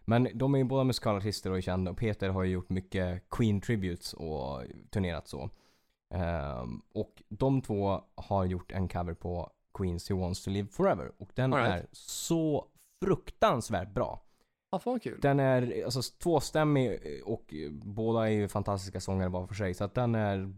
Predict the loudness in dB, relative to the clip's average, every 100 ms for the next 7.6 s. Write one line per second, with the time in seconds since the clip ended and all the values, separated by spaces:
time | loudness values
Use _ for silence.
0 | -12 -2 2 4 4 2 -2 -4 -4 -4
1 | -4 -6 -6 -8 -10 -2 0 0 -6 -12
2 | -14 _ _ _ _ _ _ _ -10 -6
3 | -4 -4 -8 _ _ _ _ _ _ _
4 | _ _ _ _ _ _ _ _ _ -20
5 | _ -10 -2 2 4 2 0 0 0 0
6 | -4 _ _ _ _ -6 0 0 0 0
7 | 0 -2 -4 0 2